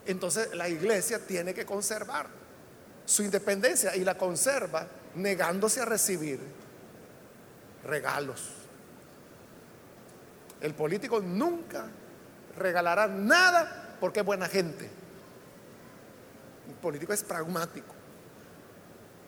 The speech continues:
y siempre busca su interés, busca su utilidad. Entonces, si la iglesia va a hacer algo,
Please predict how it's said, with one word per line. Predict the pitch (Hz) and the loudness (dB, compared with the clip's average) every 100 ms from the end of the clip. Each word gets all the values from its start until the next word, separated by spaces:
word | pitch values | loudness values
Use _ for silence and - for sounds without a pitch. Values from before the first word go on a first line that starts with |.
| - | -14
y | 170 | -6
siempre | 156 185 160 160 - | -2 2 0 0 0
busca | 156 165 - 101 - | 0 -2 -4 -6 -4
su | - - 202 | -2 0 0
interés, | 196 240 226 147 - - - - - | -2 -2 -2 -2 -4 -12 -18 -18 -4
busca | 156 180 208 | 0 2 2
su | - 208 | 2 0
utilidad. | 196 214 190 185 151 - - - - - - - - - - - - - - - - - - - - - - - - - | -2 -2 -2 -2 -4 -10 -16 -18 -20 -20 -20 -20 -20 -20 -20 -20 -20 -20 -20 -20 -20 -20 -20 -20 -20 -20 -20 -20 -20 -10
Entonces, | 143 143 - - - - - - - - - - - | -8 -8 -10 -18 -18 -18 -18 -20 -20 -20 -20 -20 0
si | - 208 | 2 4
la | 160 | 2
iglesia | 160 226 233 202 | 4 4 6 4
va | |
a | |
hacer | 208 202 | 4 6
algo, | 202 254 | 6 4